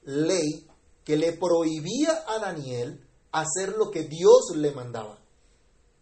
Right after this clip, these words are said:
Y lo echaron al foso de los leones. Cualquiera diría, "No, si el hombre es fiel, eso el Señor no permite que lo lleven preso, el Señor no permite que le pase nada".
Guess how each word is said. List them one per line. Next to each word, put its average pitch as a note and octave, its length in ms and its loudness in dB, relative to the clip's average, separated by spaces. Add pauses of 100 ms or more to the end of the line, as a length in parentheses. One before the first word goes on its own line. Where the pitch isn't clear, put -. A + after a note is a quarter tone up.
(1600)
Y C3+ 60 -14
lo A2+ 120 -8
echaron G#3 320 -8
al D#3 100 -10
foso D3 180 -10
de B2+ 80 -8
los B2 100 -10
leones. D3 300 -12 (1600)
Cualquiera E3 380 0
diría, G3+ 280 2
"No, G#3+ 180 2
si D#3 140 -2
el D3+ 120 4
hombre A#3 240 6
es A3+ 80 -2
fiel, A#3+ 340 4
eso A3 220 2
el A3+ 100 2
Señor F#3+ 440 -4
no A3 200 0
permite A3 440 4
que G#3+ 100 2
lo E3+ 100 -2
lleven F#3+ 340 -2
preso, A#3 280 0
el G#3+ 60 -4
Señor E3 200 -6
no G#3+ 160 -2
permite A3 420 4
que A3+ 80 0
le D#3+ 80 -6
pase D3+ 300 -8
nada". F#3 280 -4